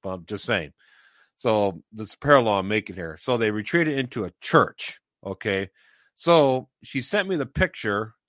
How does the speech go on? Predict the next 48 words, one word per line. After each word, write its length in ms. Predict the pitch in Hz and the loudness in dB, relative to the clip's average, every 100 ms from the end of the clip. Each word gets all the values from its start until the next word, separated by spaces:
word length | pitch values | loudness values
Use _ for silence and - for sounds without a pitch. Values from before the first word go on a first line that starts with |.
| - | -12
of 100 | 123 | -6
the 80 | 117 | -6
church 360 | - 151 120 107 | 0 2 2 -2
when 80 | |
she 160 | 104 110 | -12 -2
got 220 | 110 107 | 0 2
in 160 | 113 123 | 0 -4
there, 320 | 135 143 139 | -4 -4 -8
and 140 | 104 101 | -10 -6
they 40 | |
were 80 | 98 | -6
cooling 340 | - 123 107 | -6 -6 -4
off. 260 | 101 113 117 _ _ _ _ _ _ | -4 -4 -6 _ _ _ _ _ _
And 680 | 117 117 117 113 113 110 110 _ | -4 -2 0 0 -2 -4 -8 _
the 100 | 117 | -14
picture 640 | - 214 214 - 123 113 110 | -2 -2 -2 0 2 2 0
right 220 | 110 104 | -4 -6
here, 640 | - 165 110 95 95 107 - | -6 -2 0 2 0 -4 -10
I 60 | |
don't 60 | 117 | -8
know 40 | |
if 60 | 107 | -8
you 80 | 101 | -6
go 160 | 107 | -8
to 60 | 95 | -8
full 220 | - 101 | -10 -10
screen, 520 | - 110 107 98 98 92 _ _ _ _ _ _ _ _ - | -10 -10 -8 -8 -12 -16 _ _ _ _ _ _ _ _ -14
take 160 | 110 | -12
me 100 | 101 | -10
to 60 | 95 | -14
full 220 | - 98 | -12 -12
screen 380 | 87 - 110 104 | -12 -10 -8 -8
here. 220 | 95 90 95 | -8 -10 -8
So 100 | 98 | -2
here's 240 | 151 147 | 0 0
a 60 | 104 | -4
picture. 580 | - 135 - 95 98 - _ _ _ _ _ _ | -2 -2 -4 -8 -8 -12 _ _ _ _ _ _
She 140 | - | -2
says, 160 | 123 113 | 0 2
"It 60 | 117 | 0
was 160 | 107 | 0
so 200 | - 147 | 2 2
hot, 320 | 131 139 151 _ _ _ _ _ - | 4 2 2 _ _ _ _ _ -6
we 100 | 104 | 0
went 300 | 127 151 - | 2 2 0
to 180 | 151 | -2
a 60 | 120 | -2
church 500 | - 175 113 87 | 0 0 0 -2